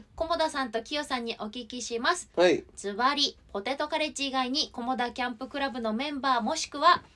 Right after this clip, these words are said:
Speaker 1: よくライブなど、などで一緒に出る芸人さんたちの中で、今年または近い将来売れそうだなと思う芸人は誰ですか？だって。
Speaker 2: えー？
Speaker 1: 売れそうだなって思う芸人。
Speaker 2: 売れそ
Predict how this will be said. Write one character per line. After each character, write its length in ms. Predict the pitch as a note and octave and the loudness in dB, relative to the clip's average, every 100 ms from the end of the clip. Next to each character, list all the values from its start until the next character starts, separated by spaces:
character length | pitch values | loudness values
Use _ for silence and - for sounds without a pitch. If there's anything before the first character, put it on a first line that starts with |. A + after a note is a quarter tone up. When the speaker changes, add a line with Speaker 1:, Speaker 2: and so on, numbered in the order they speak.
| _ - | _ -2
Speaker 1:
よ 140 | D#4 | -2
く 180 | D#4 B3 | 0 0
ラ 160 | B3+ D4+ | 2 2
イ 40 | |
ブ 120 | C#4+ | -2
な 180 | D4+ D#4 | -4 -2
ど、 200 | C4 A#3 G3+ | -2 -4 -6
な 200 | A3+ C#4+ | -2 0
ど 100 | A3+ | 2
で 120 | G#3+ E4 | 4 4
一 120 | A#3+ | 2
緒 160 | G#3+ C4+ | -4 -2
に 160 | B3+ A#3 | -2 0
出 120 | A#3+ | 0
る 160 | G#3+ | 0
芸 220 | G3 A#3 B3 | 0 -2 -2
人 220 | B3 A#3+ | -4 -6
さ 160 | B3 | -6
ん 20 | A3+ | -6
た 140 | B3 | -6
ち 100 | G#3+ | -4
の 140 | G3+ | -4
中 260 | G3+ G3 F3 | -4 -4 -2
で、 160 | D4 - - - | -2 -2 -8 -14
今 120 | - C4+ | -8 -2
年 300 | C4 - A#3+ | -2 -2 -2
ま 160 | A#3 | 0
た 100 | A3+ | 2
は 140 | G#3+ G3+ | 2 0
近 300 | - C#4 C4+ | -2 -2 0
い 60 | |
将 220 | - D#4 | 2 4
来 220 | D#4 C#4 G3+ | 4 4 2
売 100 | A#3+ | 2
れ 160 | C4+ | 0
そ 200 | C4+ C#4 | 0 0
う 40 | A#3+ | 0
だ 160 | A#3+ | 0
な 220 | A3 F4+ | 2 2
と 240 | - F4+ - | 4 4 4
思 320 | A#3 B3 A#3+ | 2 2 0
う 100 | G#3+ | 0
芸 360 | F#3+ G#3 G3+ G3+ | 0 -2 0 0
人 420 | G#3 G3+ F#3+ F3 | -2 -2 -4 0
は 220 | C#4+ F4+ - | 2 2 0
誰 240 | - E4 G#4 | -2 0 0
で 120 | F4+ | 0
す 80 | - | 4
か？ 80 | G4+ B4+ | 6 6
だ 80 | G3+ | 4
っ 40 | |
て。 240 | - G#3+ - - - | -2 -4 -4 -14 -8
Speaker 2:
え 60 | G3+ | 2
ー？ 360 | G3+ - E4+ G#4+ A#4 - - - - | 8 10 12 10 8 -2 -20 -20 -14
Speaker 1:
売 160 | F#3+ A3 | -8 -2
れ 160 | E4+ A4 | 0 2
そ 160 | B4+ | 4
う 40 | G#4+ | 4
だ 120 | D#4+ | 4
な 120 | D4 G#4+ B4+ | 6 6 4
っ 40 | - | 2
て 100 | G3+ | -2
思 320 | G3 G3 F#3 | -2 -4 -4
う 60 | |
芸 240 | E3 E3 E3 | -6 -6 -6
人。 200 | E3 D#3 | -6 0
Speaker 2:
売 140 | E3+ | 8
れ 160 | D4 D4+ | 10 10
そ 420 | - D#4+ E3+ | 10 10 10